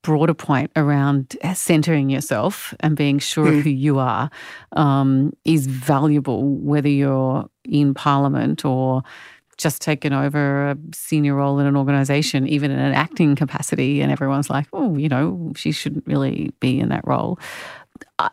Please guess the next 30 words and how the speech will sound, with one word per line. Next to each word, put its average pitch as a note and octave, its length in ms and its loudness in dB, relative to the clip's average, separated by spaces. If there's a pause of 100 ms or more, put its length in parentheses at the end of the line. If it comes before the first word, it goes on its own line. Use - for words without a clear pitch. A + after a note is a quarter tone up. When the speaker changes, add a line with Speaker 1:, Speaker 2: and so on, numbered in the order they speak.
Speaker 1:
I B3 100 6
don't D4+ 120 4
wanna A4 200 2
dwell F3 300 2
on E3 140 4
this - 120 2
'cause E3 200 -2 (100)
I G3+ 160 2
reckon A#3 540 0
I G3+ 80 2
find F3+ 280 2
it E3+ 40 2
as - 180 -2
annoying D#3 380 2
as D3+ 120 0
you C#3+ 380 -2
do. C#3 400 -4 (580)
Um, D#3 840 2
Speaker 2:
<laughs> - 60 -10
I'm E3+ 100 2
Speaker 1:
but E3 60 -2
Speaker 2:
scared. E3+ 500 2 (440)
Speaker 1:
<laughs> A#3 640 4 (720)
but A#3+ 160 4
how A3 200 2
women E3 280 0
look, C3+ 300 -6 (220)
right? B2+ 320 -4 (100)
So F3 220 0
Speaker 2:
Yeah. D#3 180 4